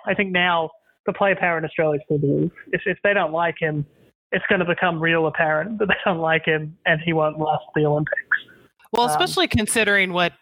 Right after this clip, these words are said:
Speaker 2: what happened right before the Women's World Cup, where,
Speaker 1: Mm-hmm.
Speaker 2: you know, um, the coaches unceremoniously dumped, what, five, six months before the World Cup starts, apparently because of some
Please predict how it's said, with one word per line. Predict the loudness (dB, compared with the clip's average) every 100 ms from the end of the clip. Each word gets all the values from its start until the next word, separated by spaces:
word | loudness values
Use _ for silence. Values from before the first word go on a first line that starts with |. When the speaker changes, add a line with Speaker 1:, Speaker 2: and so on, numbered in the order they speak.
| _
Speaker 2:
what | 0 0
happened | 2 0 0 0 0 -2 -4
right | 0 2
before | 0 0 0
the | 2
Women's | 2 0 -2 0
World | 0 -2
Cup, | 0 0 0 -2 -6
where, | -2 2 2 0 -6 -6 -2
Speaker 1:
Mm-hmm. | 0 0
Speaker 2:
you | 0 0
know, | 0 -2 -4 -12 -20 _ _ _ _ _ _ _
um, | 0 0 -2 -6 -14 _ _ -6
the | -2
coaches | 0 0 0 0 0 -2 -2
unceremoniously | 0 2 2 2 2 0 2 2 0
dumped, | 2 0 -2 -6
what, | 0 0 -2
five, | -4 0 2 0 -2 _ _ -6
six | -4 -2
months | 2 2 2
before | 0
the | 0
World | 2 0
Cup | 0 -2
starts, | -2 0 0 -2 -4
apparently | -4 2 2 2 0
because | 0 -2 0 0 2
of | 0
some | 0 0 0